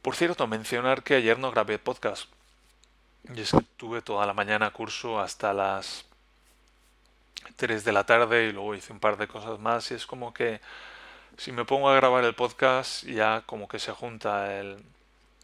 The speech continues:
el podcast de esta mañana con el podcast de ayer por la tarde. Es como que carece de sentido tener dos podcasts tan juntos porque apenas pasan cosas entre medias. Así que aproveché también para hacer algunas cosas también que tenían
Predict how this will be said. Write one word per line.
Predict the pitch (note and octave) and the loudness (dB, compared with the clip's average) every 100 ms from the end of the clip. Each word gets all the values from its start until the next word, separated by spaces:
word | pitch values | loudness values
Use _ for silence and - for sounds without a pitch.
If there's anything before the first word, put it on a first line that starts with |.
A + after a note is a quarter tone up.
| _ _ _ - | _ _ _ -12
el | A#2 | -10
podcast | G#2 B2+ - B2 | -4 -6 0 0
de | A2 | 0
esta | G#2 A2 | -6 -6
mañana | G2+ G#2 G#2+ A#2 A#2+ | -4 -2 0 -2 -4
con | G#2+ G2 | -10 -10
el | G2 F#2+ | -12 -12
podcast | - G2 - F#2+ | -12 -10 -6 -6
de | G2+ | -6
ayer | F#2+ F#2+ | -6 -6
por | G#2 | -6
la | G2 | -6
tarde. | F#2 G#2 G2+ G2+ | -4 -6 -6 -8
Es | F#2 | -12
como | - G2+ G2 | -16 -18 -18
que | - G2+ F#2+ - _ _ _ _ - | -12 -12 -12 -20 _ _ _ _ -14
carece | G#2 G2 - G2+ | -10 -10 -8 -8
de | F#2+ | -6
sentido | - G#2 - G2+ G2 G2 | -10 -10 -14 -12 -12 -12
tener | - G2 F#2+ | -12 -14 -14
dos | G2+ F#2 | -14 -16
podcasts | - G#2 - G2 - - _ | -16 -14 -10 -10 -12 -18 _
tan | - G2+ | -12 -12
juntos | F#2+ A#2 G2+ A2 A2 | -12 -16 -14 -14 -14
porque | - G#2 - | -16 -16 -16
apenas | A2 - G2+ G2+ | -14 -12 -12 -14
pasan | - G#2+ - G#2 | -10 -10 -10 -12
cosas | A#2+ - - - _ _ - - - - | -12 -12 -14 -18 _ _ -20 -20 -20 -12
entre | - A2 G#2 A2 | -10 -10 -8 -8
medias. | G2+ A2 A2 - - - - - | -4 -4 -4 -8 -16 -16 -16 -10
Así | - - B2 | -6 -4 -2
que | C3 A#2+ A#2+ - - - | 2 2 0 -6 -14 -12
aproveché | B2+ A2 G#2 - A2 | -8 -6 -6 -6 -4
también | G#2+ G#2+ G#2+ | -4 -6 -6
para | G#2 | -6
hacer | G#2 A#2 A2 | -4 -6 -6
algunas | G#2+ A2 G#2 - | -8 -8 -10 -10
cosas | A#2+ - A#2 | -10 -8 -10
también | - G#2 A2 | -10 -10 -12
que | G#2+ - | -10 -14
tenían | G#2+ G#2 G#2 G#2+ | -12 -10 -10 -10